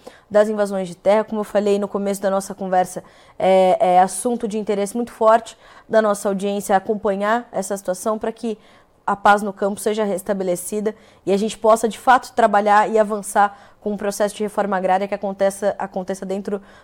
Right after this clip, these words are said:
dos parâmetros da lei e não, é, movimentos sociais determinando ali quais são as terras que serão destinadas à reforma agrária, correto?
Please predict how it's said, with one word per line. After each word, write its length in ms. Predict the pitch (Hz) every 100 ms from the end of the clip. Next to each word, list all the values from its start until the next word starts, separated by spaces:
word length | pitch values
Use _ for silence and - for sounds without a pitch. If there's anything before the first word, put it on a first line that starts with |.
| -
dos 140 | 214
parâmetros 500 | - 214 202 196 202
da 140 | 185 196
lei 360 | 196 196 240 - - _ -
e 80 |
não, 480 | 233 214 208 233 220
é, 400 | - 190 180 165
movimentos 420 | 175 196 208 208
sociais 360 | 214 - 196 214
determinando 680 | 220 233 262 285 247 233 220
ali 140 | 214
quais 240 | - 214
são 380 | - 220 202 202 - - -
as 160 | 190
terras 320 | - 202 -
que 60 | -
serão 380 | 247 240 254 247
destinadas 560 | 208 - 202 180 180
à 40 | 190
reforma 340 | 190 190 185
agrária, 380 | 180 170 151 156
correto? 360 | 165 202 254